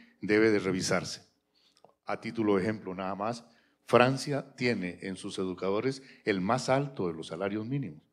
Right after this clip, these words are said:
Eso indica que por lo menos hay un pequeño estímulo en materia de dinero para los educadores. Debemos de tener, eh, muy en cuenta los puestos de trabajo.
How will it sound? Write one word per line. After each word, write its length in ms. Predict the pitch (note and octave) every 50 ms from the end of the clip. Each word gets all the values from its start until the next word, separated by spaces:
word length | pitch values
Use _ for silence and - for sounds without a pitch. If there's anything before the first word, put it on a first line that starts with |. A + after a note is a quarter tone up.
| _ _ _ _ _ _ _ _ _
Eso 240 | _ F#2+ G2 - A#2
indica 440 | B2 B2 A#2 B2 A2 - - B2+ B2
que 100 | - G2+
por 240 | - - F#2+ F2 F2
lo 80 | F2+
menos 320 | F2 G2+ G#2+ G#2+ A#2 A2 -
hay 100 | A2 A2
un 160 | A2 A2+ C3+
pequeño 600 | - _ _ - G2+ - - G#2+ G#2+ G#2+ A#2+ C3+ - - - - _
estímulo 560 | - G#2+ - - - A#2+ A2+ A2 G2 F#2+ F#2+
en 100 | F#2 F#2
materia 540 | F#2+ F#2+ F2 F#2 G#2 G2 G#2 A2 A2+ A#2+ A#2+ - _ _ _
de 180 | - G2+ A#2 A2+
dinero 440 | A#2 A#2 G#2+ G2 F#2 F2+ F#2+ G#2 - - - - - _
para 200 | - G2+ F#2 F2+
los 180 | F2+ F2+ -
educadores. 600 | - F#2 F2 E2 - F#2 E2+ D#2 D#2+ D2+ - - - - - - - - - - - - _ -
Debemos 680 | G2 G#2+ G#2+ A#2+ C#3 C#3+ D3 D3+ D#3 C#3+ - C#3 B2+
de 120 | - A2 G#2
tener, 460 | - G#2+ G#2+ A2+ B2 C3 C#3 C3+ C#3
eh, 200 | B2+ A2+ G#2+ G#2+ -
muy 260 | G#2+ G#2 A#2+ B2+ C3+
en 100 | C3+ C3
cuenta 800 | C3 - B2+ B2 A#2+ A#2 - C3 B2 B2 A#2+ A#2 - - _ _ _ _ _ _ _ _ -
los 380 | - G2+ G2 G2 G2+ - -
puestos 340 | - D3 D3 C#3 - A2+ F2+
de 80 | F#2 F2+
trabajo. 400 | - E2 D2+ D2+ - - _